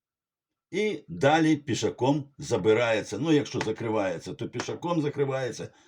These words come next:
Якщо відходить, то все одно ферзь забирається. Отак легенько можна виграти ферзя. Якщо ж ферзь не буде брати ферзя,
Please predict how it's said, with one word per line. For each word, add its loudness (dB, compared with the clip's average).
Якщо 2
відходить, 2
то -4
все -4
одно -2
ферзь -2
забирається. -2
Отак 2
легенько 2
можна 2
виграти -2
ферзя. -2
Якщо 4
ж -6
ферзь 4
не 4
буде 2
брати 2
ферзя, 2